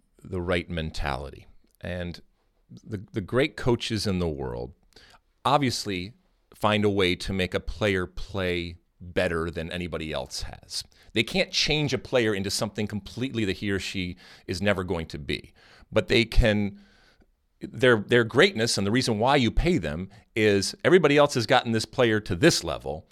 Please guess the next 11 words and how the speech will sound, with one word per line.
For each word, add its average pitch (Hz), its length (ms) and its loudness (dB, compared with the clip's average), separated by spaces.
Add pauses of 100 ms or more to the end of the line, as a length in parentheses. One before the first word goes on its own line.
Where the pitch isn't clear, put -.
(340)
I 117 140 4
can 143 400 -6
get - 160 0
this 107 120 -2
player 98 320 -2
to - 100 -12
play 92 460 -4
at 98 80 -4
a 80 60 -2
higher 76 380 -6
level. - 400 -20